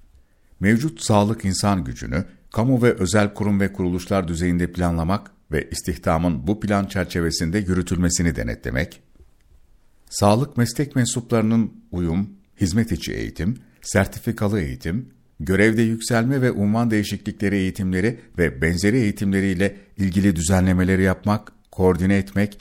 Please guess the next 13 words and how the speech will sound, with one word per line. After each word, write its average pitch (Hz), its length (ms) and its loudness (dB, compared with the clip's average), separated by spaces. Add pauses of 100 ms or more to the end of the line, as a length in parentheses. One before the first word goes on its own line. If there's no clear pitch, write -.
(340)
kredilendirme, 87 920 2 (180)
izleme 104 460 4
ve 123 140 2
denetimini 90 500 0
sağlamak, 58 760 -4 (500)
ilgili 113 380 4
kuruluşlarla 120 600 0
işbirliği 104 480 2
yaparak 101 580 2
sağlık 101 440 0
mesleklerinin 98 680 0
standartlarını 87 840 0
belirlemek, 62 580 -4